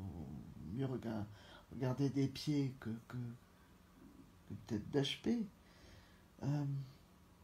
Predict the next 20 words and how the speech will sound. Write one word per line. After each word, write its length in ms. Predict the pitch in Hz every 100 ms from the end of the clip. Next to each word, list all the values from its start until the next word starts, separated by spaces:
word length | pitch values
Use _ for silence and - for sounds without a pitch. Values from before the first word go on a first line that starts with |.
| - - - - - - -
non, 200 | 170 143
un 100 | 156
H 200 | 160 -
P 140 | 175
ne 60 | 175
boit 280 | 139 151 -
pas. 280 | 117 101 - - - - - - - - - - - - -
Non, 220 | 156 160
il 80 | 151
n'a 120 | 143
pas 180 | - 165
d'accoutumance 840 | 151 143 143 - 147 139 143 139
aucune. 400 | 139 - 147 143 139 - - - - - - - - - 139
Il 180 | 143
ne 160 | 143 139
boit 360 | 139 160 175 -
pas, 360 | 147 143 147 139
il 200 | 131 127
ne 120 | 127
fume 520 | - - 170 180 170